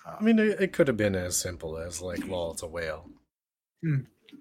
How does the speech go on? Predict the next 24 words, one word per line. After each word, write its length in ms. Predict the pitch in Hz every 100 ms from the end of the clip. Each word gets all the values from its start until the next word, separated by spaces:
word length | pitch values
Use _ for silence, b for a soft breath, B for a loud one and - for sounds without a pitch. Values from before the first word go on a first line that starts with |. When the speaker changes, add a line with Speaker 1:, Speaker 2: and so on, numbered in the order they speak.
| - -
Speaker 1:
Um, 260 | 95 90 95
Speaker 2:
It 180 | 175 160
Speaker 1:
but 20 |
Speaker 2:
could 100 | 147
Speaker 1:
I 20 |
Speaker 2:
have 60 | 147
Speaker 1:
mean, 140 | 143
Speaker 2:
been. 80 | 123
Speaker 1:
like, 260 | 104 92 - _ _ _ _
given 720 | 139 147 170 170 165 147 - -
that 760 | 123 117 113 110 107 - - - _ _ -
each 180 | 151 -
of 60 | 143
the 60 |
boys 460 | 120 113 110 107 -
is 600 | - 110 104 101 101 95
a 80 | 104
different 280 | 104 110 107
side 240 | - 101 95
of 80 |
the 80 | 85
same 260 | - 95 90
coin, 600 | - 147 131 107 101 95 b b b _ -
it 340 | 107 98 101